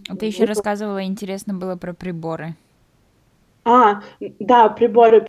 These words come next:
Speaker 2: Стабильно в Le Cordon Bleu приглашают гостевых шефов. Ну, это, то есть, э, шефы разных ресторанов, э, которые приходят и периодически проводят демонстрацию.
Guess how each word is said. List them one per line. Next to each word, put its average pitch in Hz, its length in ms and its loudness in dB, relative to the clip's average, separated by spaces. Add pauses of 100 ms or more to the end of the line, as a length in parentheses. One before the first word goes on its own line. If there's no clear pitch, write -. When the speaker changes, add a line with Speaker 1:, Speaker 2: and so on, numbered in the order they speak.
(100)
Speaker 2:
Стабильно 285 840 6
в - 280 -12
Le 226 180 2
Cordon 214 340 2
Bleu 214 200 4
приглашают 247 800 0
гостевых 247 800 2
шефов. 202 480 0 (240)
Ну, 233 140 2
это, 208 160 4
то 202 120 4
есть, 208 300 2
э, 196 280 4
шефы 262 420 2
разных 208 380 2
ресторанов, 247 680 2 (640)
э, 185 260 0
которые 233 420 6
приходят 262 560 2
и 220 40 -6
периодически 220 540 -2
проводят 220 380 4
демонстрацию. 185 920 0